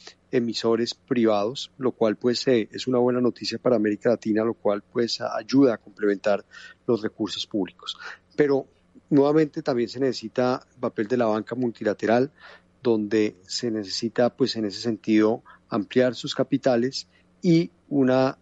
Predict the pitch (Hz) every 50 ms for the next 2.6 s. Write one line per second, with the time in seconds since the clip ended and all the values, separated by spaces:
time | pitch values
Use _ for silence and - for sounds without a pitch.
0 | _ _ _ _ _ - 151 135 117 123 110 - - - 160 143 127 113 - -
1 | - - 131 - - - 120 117 120 120 - _ - 131 113 - - 110 - 107
2 | 95 - - 123 117 113 110 117 113 - - -